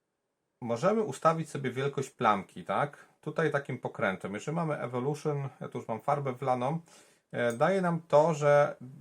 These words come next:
dalej nie cofniemy, e, tego spustu, czyli nie zrobi nam się wielka plama.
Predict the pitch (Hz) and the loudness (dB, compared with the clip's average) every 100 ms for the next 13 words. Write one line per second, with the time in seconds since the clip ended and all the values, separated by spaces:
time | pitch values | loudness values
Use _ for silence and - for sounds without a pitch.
0 | 120 120 151 170 160 151 143 - 143 147 | -12 0 2 2 0 -2 -4 -10 -2 0
1 | 147 143 143 143 - - 120 120 120 123 | 4 4 4 2 -4 -10 -4 -2 -2 -2
2 | 131 131 127 - 151 - 151 147 139 131 | -6 -6 -8 -8 -8 -4 -8 -6 -8 -6
3 | 135 127 135 135 135 - 120 120 117 - | -4 -2 0 0 -4 -4 -4 -2 -4 -2
4 | 98 87 87 | -2 -2 -6